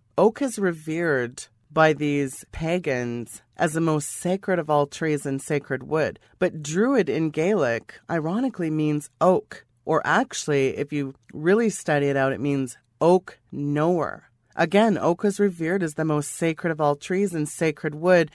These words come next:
So it's interesting that that big old forty-foot owl out at Bohemian Grove is said to be made out of oak, which is apparently a very sacred wood to these people. Now, Druids held all the power and the authority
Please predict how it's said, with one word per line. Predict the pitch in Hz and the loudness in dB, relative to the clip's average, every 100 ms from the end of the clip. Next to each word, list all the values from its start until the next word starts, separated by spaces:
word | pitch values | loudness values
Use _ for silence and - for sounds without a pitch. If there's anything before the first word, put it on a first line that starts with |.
| - - | -14 -8
So | - 202 | 2 4
it's | 196 - | 4 0
interesting | 196 240 269 277 269 - 202 | -4 -2 -2 -4 -4 -4 -2
that | 185 170 | 0 2
that | 170 156 - | 2 2 2
big | 175 175 | 0 4
old | 180 165 147 | 4 4 2
forty-foot | - - 170 180 170 - 170 - | -4 -6 -2 -2 -4 -4 -4 -4
owl | - 147 175 165 147 | -2 -2 0 0 0
out | - 147 | 0 0
at | 147 123 _ 139 | 0 -4 _ 2
Bohemian | 170 160 175 170 151 | 2 2 0 0 0
Grove | 143 151 190 | -2 -2 -2
is | 165 143 | -2 -4
said | - 143 143 | -2 -2 -2
to | 151 | -6
be | 143 | -2
made | 139 135 | -2 -2
out | 135 | -2
of | 131 - | -4 -6
oak, | 117 131 165 - - _ - | 0 2 2 -2 -16 _ -4
which | 160 - | -2 -2
is | 170 | -6
apparently | 190 - 151 - 156 | -6 -4 -4 -2 -4
a | |
very | 147 135 135 135 | -4 -2 -2 -4
sacred | - - 170 165 175 143 | -8 -2 -2 -2 -4 -4
wood | 143 160 156 | 0 -2 -2
to | 156 | -6
these | 139 135 | -4 -6
people. | - 139 - 95 - _ _ _ | -6 -6 -6 -10 -12 _ _ _
Now, | - 185 185 | 0 2 2
Druids | 160 180 202 247 294 254 - | 0 0 2 2 0 -6 -14
held | - 202 190 180 180 - _ | -6 0 4 4 2 -4 _
all | - 175 190 196 | 2 6 6 4
the | 202 | -2
power | - 170 143 143 139 139 _ _ - | -4 -2 0 0 0 -2 _ _ -6
and | 156 156 | -2 0
the | 165 | 0
authority | 165 - 147 143 135 131 | -2 -2 0 0 0 -4